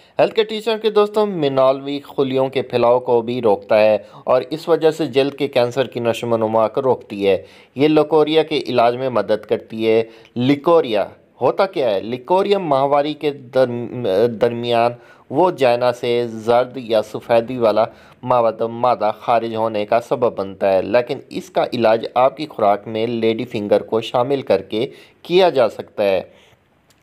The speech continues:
इसकी चिपचिपाहट वाली खसूसियात आपके जिस्म से बलगम को दूर करना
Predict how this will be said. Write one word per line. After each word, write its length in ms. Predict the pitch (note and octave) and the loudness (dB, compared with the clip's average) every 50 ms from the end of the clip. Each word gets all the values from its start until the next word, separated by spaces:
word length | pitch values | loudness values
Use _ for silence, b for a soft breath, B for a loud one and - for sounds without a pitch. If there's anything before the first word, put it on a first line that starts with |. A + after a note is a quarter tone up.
| _ - - | _ -4 0
इसकी 320 | E3 G3+ G3 - A3 G#3+ | 0 0 0 0 -4 -6
चिपचिपाहट 880 | G3+ G#3 - F#3 G3 G3 - - - E3+ E3 - F3 C3+ C#3+ D#3 D#3 E3 | -6 -4 -6 -8 -8 -8 -8 -12 -10 -8 0 0 2 2 2 2 0 0
वाली 220 | D3 C3 B2+ B2+ | -2 -2 -2 -4
खसूसियात 800 | B2 - C#3 - - B2+ B2+ A#2 - A#2+ G#2+ G2+ F#2+ F#2 - B B B B B B | -6 -8 -8 -8 -8 -10 -10 -10 -8 -2 2 2 2 2 0 B B B B B B
आपके 280 | G#2+ G#2+ A2 - C3 A#2 | 0 0 0 0 -4 -8
जिस्म 420 | F#2+ G2+ A#2+ B2 B2 - C#3 B2 | -4 -4 -6 -6 -6 -8 -10 -10
से 200 | A2+ - B2 A#2 | -8 -2 -2 -2
बलगम 480 | G#2+ G2+ F#2+ A2+ G#2+ G#2+ G#2 A2+ A#2 A2+ | -2 0 0 0 0 0 2 0 0 0
को 280 | A2 A2+ - - G#2+ G#2 | 0 -6 -6 -6 -6 -6
दूर 360 | F#2 F#2 G#2 G#2+ A2+ A2 - | -4 -6 -6 -6 -6 -6 -4
करना 400 | - G2 G2 G2 G2+ A2 C#3 B | -6 -6 -2 0 -2 -2 -2 B